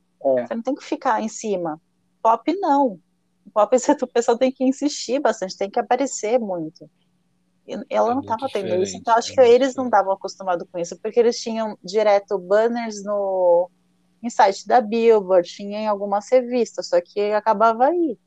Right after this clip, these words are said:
Speaker 2: a divulgação.
Speaker 3: É, eu lembro até que saiu. Lembra, lembra também quando saiu um clipe que eles lançaram pelo, pelo site do Wii, que ela depois, tipo,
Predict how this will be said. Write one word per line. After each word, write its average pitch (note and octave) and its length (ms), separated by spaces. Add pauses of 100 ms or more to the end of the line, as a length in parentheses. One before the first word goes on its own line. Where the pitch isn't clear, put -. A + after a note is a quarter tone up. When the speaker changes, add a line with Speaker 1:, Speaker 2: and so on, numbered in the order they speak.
Speaker 2:
a - 100
divulgação. E3+ 680 (1600)
Speaker 3:
É, G2 200
eu F#2+ 40
lembro F#2+ 240
até G#2 160
que A2+ 220
saiu. A2 320 (180)
Lembra, F3 400
lembra B3+ 280
também C#3+ 260
quando B2 360
saiu A2+ 260
um G#2+ 100
clipe A2 560 (560)
que - 100
eles G#2+ 160
lançaram G#2+ 500
pelo, G2+ 340
pelo F#2+ 240
site G2+ 320
do G2+ 140
Wii, B2 260
que A#2 160
ela G#2+ 200
depois, G2+ 480
tipo, F#2 380